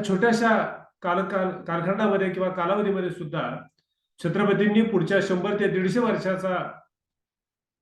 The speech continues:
विचार करून दूरदृष्टीने अतिशय महत्त्वाचे प्रकल्प हाती घेतले आणि ते आजच्या आधुनिक,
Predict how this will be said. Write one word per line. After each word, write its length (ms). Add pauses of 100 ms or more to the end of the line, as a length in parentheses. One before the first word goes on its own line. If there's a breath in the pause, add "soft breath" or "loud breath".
(160)
विचार 360
करून 520 (500)
दूरदृष्टीने 1120 (840)
अतिशय 380
महत्त्वाचे 840 (460)
प्रकल्प 360
हाती 260
घेतले 600 (1000)
आणि 200
ते 40
आजच्या 420
आधुनिक, 540